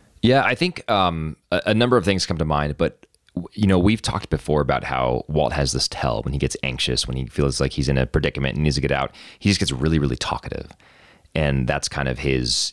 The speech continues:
his way of dealing with it. It often works. He can lay on the charm. Um, Skylar's one person who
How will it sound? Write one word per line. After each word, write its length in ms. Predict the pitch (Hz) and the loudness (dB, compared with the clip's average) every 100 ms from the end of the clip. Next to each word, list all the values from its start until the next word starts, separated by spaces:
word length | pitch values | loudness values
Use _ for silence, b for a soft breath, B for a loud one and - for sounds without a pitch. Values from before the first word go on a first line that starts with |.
| - | -8
his 340 | - 78 69 | 0 0 0
way 480 | 64 71 71 67 67 | 0 0 2 0 -2
of 220 | 65 65 | -2 -2
dealing 260 | 71 69 62 | 0 -2 -2
with 160 | 58 | -6
it. 160 | 60 - | -6 -4
It 180 | - - | -2 0
often 340 | 104 127 139 | 0 0 0
works. 340 | 78 73 76 - | 0 0 0 -2
He 100 | - | -4
can 140 | 82 | -2
lay 160 | 76 78 | 0 2
on 80 | 80 | 0
the 60 | |
charm. 580 | 76 - 76 73 76 73 - B B B B - | 0 0 2 2 0 -4 -8 B B B B -2
Um, 280 | 73 67 | 0 0
Skylar's 500 | - - 78 76 78 | -2 -2 0 0 0
one 180 | 69 71 | 0 0
person 300 | 69 67 71 | 0 -2 -2
who 360 | 71 67 65 | 0 0 0